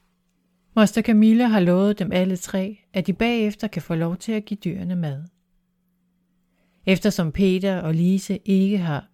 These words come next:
andet end deres gummistøvler med, så putter deres moster en plastikpose om deres fod,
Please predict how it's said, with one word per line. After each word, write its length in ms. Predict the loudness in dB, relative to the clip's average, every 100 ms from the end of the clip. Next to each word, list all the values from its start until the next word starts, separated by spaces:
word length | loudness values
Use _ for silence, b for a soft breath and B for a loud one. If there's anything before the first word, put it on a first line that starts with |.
| -4
andet 340 | 0 0 0
end 240 | -2 -6 -4
deres 300 | -6 -6 -6
gummistøvler 640 | -4 -2 -4 -4 -6 -6
med, 260 | -6 -6 -6 -10 _ _ _ _
så 160 | -6 -4
putter 240 | 0 0
deres 300 | 4 2 2
moster 440 | 2 2 0 -4 -10
en 180 | -8 -8
plastikpose 920 | -4 -4 -4 -10 -8 -6 -6 -8 -10
om 120 | -10
deres 260 | -10 -12 -10
fod, 320 | -6 -4